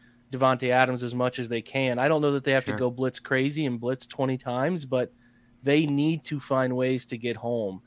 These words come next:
Speaker 1: And if they
Speaker 2: Mm-hmm.
Speaker 1: don't find ways to get home, and you do give Aaron a, a ridiculous amount of time, it, <laughs> it, it's gonna be a miserable
Speaker 2: It's gonna
Speaker 1: game.
Speaker 2: be ugly.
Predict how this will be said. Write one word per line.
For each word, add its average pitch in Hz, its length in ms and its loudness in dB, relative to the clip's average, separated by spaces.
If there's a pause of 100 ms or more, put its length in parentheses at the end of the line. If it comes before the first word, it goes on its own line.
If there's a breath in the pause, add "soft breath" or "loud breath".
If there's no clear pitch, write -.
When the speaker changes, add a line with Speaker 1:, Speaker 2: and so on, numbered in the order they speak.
Speaker 1:
And 120 300 -4
if 117 100 -6
they 127 140 0
Speaker 2:
Mm-hmm. 123 80 0
Speaker 1:
don't 139 260 4
find 139 280 4
ways 131 220 2
to 131 120 -6
get 120 160 -4
home, 123 420 0 (540 soft breath)
and 127 160 -2
you 127 100 0
do 143 220 2
give 135 200 4
Aaron 127 380 0
a, 120 380 -4
a 117 100 -6
ridiculous 127 640 0
amount 120 300 0
of 117 80 -8
time, 120 560 0
it, 123 180 -8 (100)
<laughs> - 80 -20
it, 131 300 -6
it's - 220 2
gonna - 320 0 (100)
be 139 180 2
a 131 80 0
miserable 113 520 -4
Speaker 2:
It's 101 100 -8
gonna 95 160 -4
Speaker 1:
game. 85 80 -6
Speaker 2:
be 90 120 -6
ugly. 85 500 -8